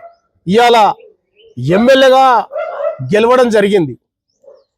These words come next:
మరి ఎమ్మెల్యేగా గెలవడం జరిగినాక ఆ ఐదు సంవత్సరాలు మా చెంగిచెర్లని పట్టించుకున్న పాపాన లేదు. ఇవాళ అంతా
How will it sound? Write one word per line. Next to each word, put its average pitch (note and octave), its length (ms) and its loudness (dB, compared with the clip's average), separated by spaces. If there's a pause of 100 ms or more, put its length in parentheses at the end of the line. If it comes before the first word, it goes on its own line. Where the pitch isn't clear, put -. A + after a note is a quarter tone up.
(260)
మరి G#3 200 2
ఎమ్మెల్యేగా C#4 520 4
గెలవడం A#3+ 560 2
జరిగినాక G#3 1000 -2 (840)
ఆ F#3 140 2
ఐదు A#3 200 0
సంవత్సరాలు C#4 1040 0
మా G#3 220 -2 (140)
చెంగిచెర్లని C4 540 0 (160)
పట్టించుకున్న A#3 960 -6
పాపాన B3 460 0
లేదు. E3 280 -2 (960)
ఇవాళ C4 280 2 (1120)
అంతా C4+ 380 0